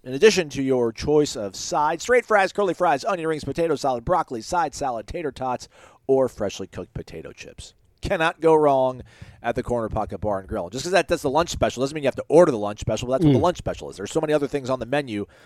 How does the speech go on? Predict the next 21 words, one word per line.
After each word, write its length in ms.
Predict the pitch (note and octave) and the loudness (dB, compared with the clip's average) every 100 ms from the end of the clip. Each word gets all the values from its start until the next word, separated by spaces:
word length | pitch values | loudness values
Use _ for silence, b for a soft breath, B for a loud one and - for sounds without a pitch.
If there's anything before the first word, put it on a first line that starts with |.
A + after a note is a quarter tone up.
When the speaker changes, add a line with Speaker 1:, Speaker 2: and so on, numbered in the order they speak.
| b b b - | b b b -4
Speaker 1:
that 280 | B2 A#2+ | -2 0
you 100 | C3+ | 0
will 140 | C3 A2+ | 0 0
find 440 | - C3+ B2 A#2 - | 0 0 0 -6 -2
appetizing 640 | C3 B2+ - G#2 G#2+ A2+ | -2 0 -2 -4 -6 -8
and 100 | G#2+ | -10
appealing, 560 | G2 C#3 C3 G2 F#2 F2+ | -4 -4 -4 -6 -12 -14
I 140 | F#2 | -14
can 160 | - G#2+ | -14 -14
guarantee 600 | G2+ A#2 G#2 F2+ B2+ G2+ | -10 -8 -8 -10 -10 -10
it. 120 | C#2+ _ - | -12 _ -4
Check 160 | E3+ | 0
it 80 | E3+ | 4
all 140 | E3+ | 6
out, 100 | D#3+ | 6
the 60 | B2+ | 4
Corner 240 | C#3+ C#3+ | 2 0
Pocket 320 | B2+ C3+ A#2+ A2 | 2 0 0 2
Bar 180 | C3 | 2
and 80 | B2 | 2
Grill. 320 | A#2 C#3 C#3 | 2 2 2